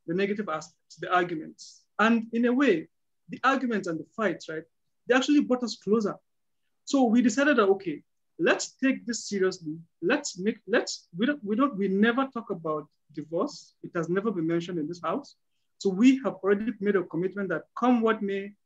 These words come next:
we will stick together. So I believe this is, in, when we started, we were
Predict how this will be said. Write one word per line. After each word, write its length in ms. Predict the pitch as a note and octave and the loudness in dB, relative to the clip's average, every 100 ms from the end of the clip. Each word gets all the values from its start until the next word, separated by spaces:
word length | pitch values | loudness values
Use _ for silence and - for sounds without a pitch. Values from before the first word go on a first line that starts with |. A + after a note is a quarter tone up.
| _ _ | _ _
we 120 | D#3+ D#3 | -2 0
will 160 | D#3 | 0
stick 320 | D#3 - G#3 - | -4 -6 -6 -6
together. 320 | D3 D3 - _ _ _ _ _ _ _ | -14 -14 -16 _ _ _ _ _ _ _
So 260 | - A3 G#3+ | 0 0 4
I 140 | G#3 | 4
believe 420 | G3+ G#3+ B3+ G#3+ | 6 6 6 4
this 180 | C4+ D4 | 0 -2
is, 240 | G3+ - - _ _ - | -4 -6 -16 _ _ -2
in, 220 | G3+ G3+ | -2 -2
when 240 | F3+ C4 D#4+ | 0 2 2
we 80 | A#3+ | 2
started, 340 | G3+ A#3 D#4+ - E3 | 2 0 -2 -6 -6
we 120 | F3 | -2
were 240 | F3 F3 | 0 0